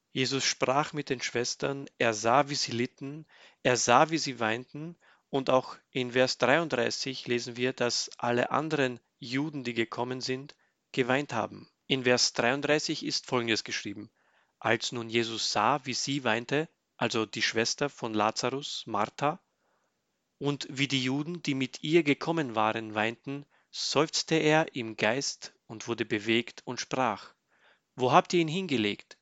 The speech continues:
Sie sprachen zu ihm: ‚Herr, komm und sieh.‘“ Und in Vers fünfunddreißig lesen wir: „Jesus weinte.“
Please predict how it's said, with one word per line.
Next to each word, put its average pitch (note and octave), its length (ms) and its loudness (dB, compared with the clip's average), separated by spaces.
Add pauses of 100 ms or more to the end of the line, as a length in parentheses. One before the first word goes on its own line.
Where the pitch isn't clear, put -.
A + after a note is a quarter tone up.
(140)
Sie - 160 -6
sprachen A#2+ 480 -2
zu - 140 -8
ihm: G#2 260 -8 (160)
‚Herr, D#3 380 6 (360)
komm F3 220 6
und F3 120 -4
sieh.‘“ A2+ 380 -2 (880)
Und A2 140 -10
in G#2 140 -8
Vers G2+ 240 -2
fünfunddreißig B2+ 640 -2
lesen A2 300 -2
wir: A2 260 -2 (440)
„Jesus A2+ 840 -2
weinte.“ G2 640 -6